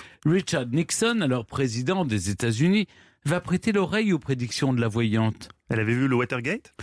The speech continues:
Speaker 1: Son influence est telle que son présage d'attentat sur le sol américain, dans la foulée, vous savez, de la prise d'otage au J O de Munich en mille neuf cent soixante-douze,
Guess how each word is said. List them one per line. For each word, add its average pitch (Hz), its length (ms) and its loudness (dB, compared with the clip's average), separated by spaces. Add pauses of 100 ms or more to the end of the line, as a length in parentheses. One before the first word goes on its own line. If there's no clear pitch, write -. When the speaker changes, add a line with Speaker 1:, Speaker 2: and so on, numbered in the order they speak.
Speaker 1:
Son 175 240 0
influence 180 680 0
est 101 120 -2 (100)
telle 202 320 0
que 120 100 -2
son 117 240 -2
présage 131 440 -2
d'attentat 117 500 -2
sur 95 140 -2
le 95 60 -2
sol 123 220 0
américain, 113 480 0 (300)
dans 98 80 0
la 104 120 2
foulée, 151 400 0
vous 95 140 -4
savez, 113 260 0
de 104 80 -2
la 98 60 0
prise 98 260 0
d'otage 113 380 0
au 101 60 2
J 98 200 0
O 110 60 2
de 101 80 0
Munich 131 320 2 (300)
en 104 120 0
mille 123 180 2
neuf 120 140 -2
cent 117 200 -2
soixante-douze, 147 760 0